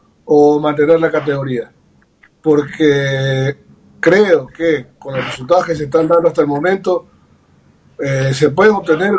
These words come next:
cualquiera de los dos. Eh, es un, este es un buen colchón el que está haciendo la primera etapa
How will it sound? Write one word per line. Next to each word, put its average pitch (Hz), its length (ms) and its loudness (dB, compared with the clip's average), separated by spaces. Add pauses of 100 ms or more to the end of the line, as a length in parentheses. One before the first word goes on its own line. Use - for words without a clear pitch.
(120)
cualquiera 151 400 2
de 160 80 6
los 143 120 -6
dos. 196 340 -2 (800)
Eh, 139 420 -8
es 185 140 -6
un, 208 200 -2
este 208 280 0
es 196 40 2
un 196 160 -6
buen 196 200 -2
colchón 202 460 0
el 160 60 -4
que 156 80 -4
está 170 140 -2
haciendo 180 240 -4
la 170 120 4
primera 160 300 2
etapa 165 500 0